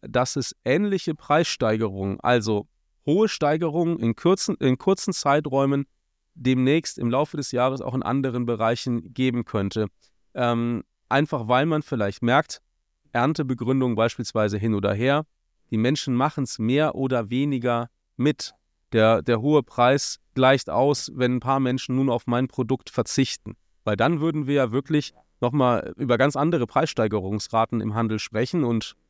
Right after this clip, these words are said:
die Produkte, über die wir heute geredet haben, gelten ja mittlerweile tatsächlich auch als Inflationstreiber.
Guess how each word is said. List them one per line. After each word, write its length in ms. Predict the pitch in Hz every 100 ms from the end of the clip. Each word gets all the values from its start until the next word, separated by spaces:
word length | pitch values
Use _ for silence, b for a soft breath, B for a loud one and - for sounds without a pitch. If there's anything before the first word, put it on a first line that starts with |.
| _
die 80 | 131
Produkte, 440 | - 127 143 - 131
über 160 | 120
die 140 | 127 117
wir 100 | 110
heute 240 | 135 151
geredet 400 | 135 123 143 139
haben, 240 | 135 139 - _ _ -
gelten 300 | 131 175 127
ja 100 | 113
mittlerweile 500 | 127 123 113 117 113
tatsächlich 460 | 113 120 131 131
auch 120 | 110
als 160 | 117 123
Inflationstreiber. 1300 | 156 147 127 - - 185 - - 95 90 95 92